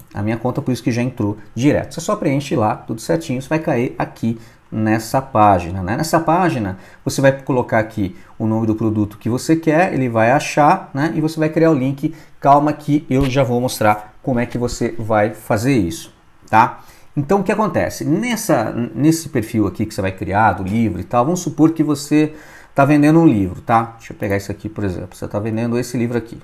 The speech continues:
tá? Então, você fez um post lá. Aqui você pode colocar, é, a, a resenha, né, do livro, a sinopse, enfim,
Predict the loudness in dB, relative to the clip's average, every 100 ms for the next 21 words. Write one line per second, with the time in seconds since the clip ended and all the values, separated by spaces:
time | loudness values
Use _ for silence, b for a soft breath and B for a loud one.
0 | -16 -8 -8 -8 -12 -4 0 0 0 0
1 | 0 -2 0 2 2 2 B B B -8
2 | -4 -2 0 0 2 0 2 0 0 2
3 | 4 4 2 -4 0 4 4 2 2 0
4 | 0 -2 -4 -8 -16 -18 -12 -6 -6 0
5 | 2 2 2 0 -2 -2 0 0 0 -4
6 | -4 0 2 2 -2 -8 -4 -6